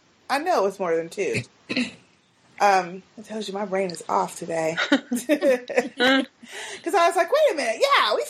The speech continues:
Speaker 1: had way more than two episodes," because she got, you know, so that first episode was all about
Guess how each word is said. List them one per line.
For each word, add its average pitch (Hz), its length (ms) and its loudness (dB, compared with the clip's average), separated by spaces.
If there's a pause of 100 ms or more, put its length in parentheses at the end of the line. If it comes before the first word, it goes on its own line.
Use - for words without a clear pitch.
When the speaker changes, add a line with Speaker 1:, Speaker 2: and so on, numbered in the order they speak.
Speaker 1:
had 294 180 2
way 381 200 -2
more 277 240 2
than 233 160 -2
two 339 180 -4
episodes," 226 520 -2
because 220 380 -4
she 254 120 -10
got, 254 340 0 (400)
you 262 100 -6
know, 247 140 2
so 240 160 -8
that 240 220 2
first 339 300 0
episode 247 340 -2
was 208 220 -2
all 226 240 4
about 220 520 2